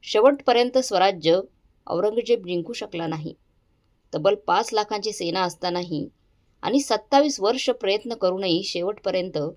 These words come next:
औरंगजेबाला स्वराज्य जिंकता आलं नाही. हाच त्याच्या आयुष्यातील सगळ्यात मोठा पराभव आहे. खरं तर छत्रपती संभाजी महाराजांना वाचवण्याचे मावळ्यांकडून काही प्रयत्नसुद्धा झाले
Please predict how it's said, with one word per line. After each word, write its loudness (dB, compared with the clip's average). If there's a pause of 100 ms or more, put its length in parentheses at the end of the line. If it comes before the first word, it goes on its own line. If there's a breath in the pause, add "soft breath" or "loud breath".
(640)
औरंगजेबाला 4
स्वराज्य 0
जिंकता -4
आलं -2
नाही. -8 (560)
हाच -2
त्याच्या -2
आयुष्यातील -4
सगळ्यात -6
मोठा -6
पराभव -4
आहे. -10 (840)
खरं 6
तर 0 (100)
छत्रपती 0
संभाजी 0
महाराजांना 0
वाचवण्याचे -2
मावळ्यांकडून -2 (580)
काही 8
प्रयत्नसुद्धा 2
झाले -4